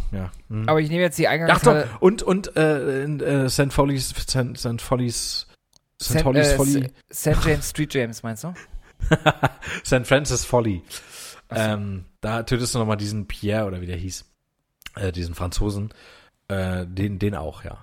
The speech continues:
Speaker 1: genau. Und Nadla selber, na ja, gut, sie ist die Königin von Atlantis, sie ist ja selber kein Mensch, also <laughs> nicht wirklich, sie ist unsterblich. Ja, aber zwei Menschen tötest du mindestens
Speaker 2: Die
Speaker 1: in
Speaker 2: kommt
Speaker 1: Teil
Speaker 2: auch
Speaker 1: eins.
Speaker 2: aus der Anderswelt.
Speaker 1: An der Anderswelt. Das war auch krass. Äh,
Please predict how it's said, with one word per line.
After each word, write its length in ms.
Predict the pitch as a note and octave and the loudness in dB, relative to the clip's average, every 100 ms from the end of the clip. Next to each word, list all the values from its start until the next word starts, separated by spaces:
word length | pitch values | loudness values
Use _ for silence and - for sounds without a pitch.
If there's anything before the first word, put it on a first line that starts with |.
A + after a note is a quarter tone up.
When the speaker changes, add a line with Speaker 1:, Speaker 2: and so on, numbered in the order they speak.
| - | -18
Speaker 1:
genau. 340 | - E2 D#2 - | -12 -8 -8 -6
Und 260 | D#3+ F#3+ - | -2 -2 -2
Nadla 440 | A#2 A2+ E3 F3+ | 0 2 2 0
selber, 340 | B2 A2+ D3 E3+ | 2 0 0 -2
na 100 | A#2 | -2
ja, 60 | |
gut, 180 | - A2 | -2 -4
sie 80 | A2 | -4
ist 180 | G2+ - | -6 -6
die 40 | |
Königin 320 | - A2 G#2 | -2 0 -2
von 120 | F2+ | -4
Atlantis, 440 | F#2+ F2+ F2+ F#2 F2 | -4 -4 -6 -6 -8
sie 80 | F2+ | -8
ist 100 | F2 | -8
ja 60 | |
selber 240 | E2+ D#2+ D#2+ | -8 -8 -8
kein 180 | - | -10
Mensch, 380 | D#2+ E2 E2 - | -10 -10 -12 -16
also 340 | - E2+ E2+ - - | -14 -10 -6 -6 -8
<laughs> 120 | - | -14
nicht 200 | G#2 - | -12 -10
wirklich, 260 | F#2+ F2+ E2+ | -10 -8 -8
sie 60 | |
ist 100 | F#2+ | -6
unsterblich. 600 | G2+ - - D2 - - _ _ - - - - - _ | -6 -6 -8 -12 -14 -18 _ _ -20 -20 -20 -20 -20 _
Ja, 140 | F#2+ F2 | -10 -6
aber 220 | G2+ G#2+ | -2 0
zwei 240 | - A#2+ | 2 2
Menschen 320 | E3+ E3 - | 2 0 -2
tötest 280 | C#3+ D3 C#3 | -2 -2 -2
du 60 | C3+ | -2
mindestens 600 | A#2 A#2 A#2 F#2+ F2+ - | 0 0 0 -2 -4 -8
Speaker 2:
Die 60 | - | -4
Speaker 1:
in 40 | |
Speaker 2:
kommt 160 | C3+ C#3 | 0 2
Speaker 1:
Teil 80 | B2 | 2
Speaker 2:
auch 80 | |
Speaker 1:
eins. 120 | C3+ C3+ | 2 0
Speaker 2:
aus 40 | |
der 140 | C3 | 0
Anderswelt. 840 | B2 C3+ C#3 A2+ - G#2+ G2+ G#2+ - - _ _ _ _ _ - | 0 -2 -4 -6 -6 -8 -10 -12 -18 -20 _ _ _ _ _ -8
Speaker 1:
An 180 | G2 | -6
der 140 | F#2 F2 | -6 -6
Anderswelt. 720 | A2+ C3 F2+ - E2 D#2+ - - - - _ | -6 -4 -6 -6 -12 -14 -16 -20 -20 -20 _
Das 260 | - G2+ - | -6 -4 -2
war 100 | A2 | -2
auch 240 | - - | -2 -6
krass. 420 | - - F#2+ - - - - _ | -8 -10 -8 -8 -12 -18 -20 _
Äh, 300 | - F#2 F2+ | -10 -6 -6